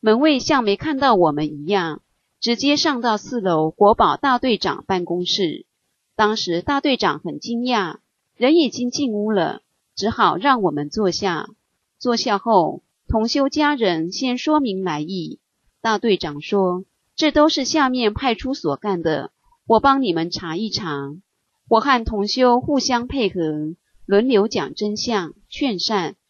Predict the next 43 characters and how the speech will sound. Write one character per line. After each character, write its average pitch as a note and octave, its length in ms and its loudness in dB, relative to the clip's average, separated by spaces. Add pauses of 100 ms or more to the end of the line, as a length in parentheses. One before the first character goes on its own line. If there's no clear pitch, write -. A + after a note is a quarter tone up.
(100)
没 A#3+ 180 2
有 C#4 200 6
怕 A3+ 280 -4
心， F3+ 460 -6 (380)
讲 F#3+ 240 2
善 D4 240 -2
恶 C4+ 180 0
有 D#3+ 220 -2
报， E3 460 -2 (300)
基 A#3 180 -4
点 F3 240 0
在 A#3+ 200 2
于 F3 180 -2
救 C4+ 240 4
度 G#3 240 2
被 G#3 200 4
欺 C#4 240 -4
骗 C#4 200 0
的 E3 120 0
警 C#3+ 260 -6
察。 D3+ 460 -6 (680)
大 D#4+ 180 2
约 E4 180 6
一 A#3 100 -4
个 A3+ 140 2
小 - 260 -4
时， D3+ 560 -6
大 G3 180 2
队 F#3 180 2
长 D3 220 -8
答 G3 200 -4
应 F#3+ 340 -6 (320)
先 C#4+ 260 0
归 D4+ 200 2
还 G3 280 2
台 F3 240 -2
式 - 260 0
电 F#3+ 260 -4
脑， C#3 260 -4 (240)
尽 D3+ 220 -4
量 G3 240 -2
帮 A#3 240 -4
忙。 D3+ 500 -4